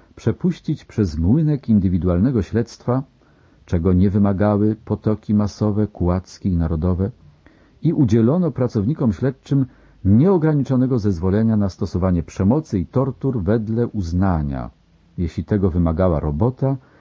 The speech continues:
i nakazany termin. Rodzaje tortur nie były przy tym reglamentowane. Wszelkie wynalazki widziane były chętnie. W trzydziestym dziewiątym roku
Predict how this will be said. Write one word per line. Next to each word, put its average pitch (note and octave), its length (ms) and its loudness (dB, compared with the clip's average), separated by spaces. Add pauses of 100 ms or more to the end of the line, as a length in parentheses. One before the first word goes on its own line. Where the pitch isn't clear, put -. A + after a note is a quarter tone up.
(200)
i G#2+ 80 2
nakazany D#2+ 560 -2
termin. C2 520 -6 (920)
Rodzaje A#2 440 2
tortur C3 420 -2
nie A2 180 4
były D3+ 280 0
przy - 180 -10
tym C3+ 200 -2
reglamentowane. A2 1000 -2 (440)
Wszelkie F3 440 -2
wynalazki B2+ 580 -2
widziane G2 400 0
były F2 260 -2
chętnie. - 600 -8 (1900)
W - 60 -20
trzydziestym G2 460 2
dziewiątym G#2 400 2
roku G2+ 320 -2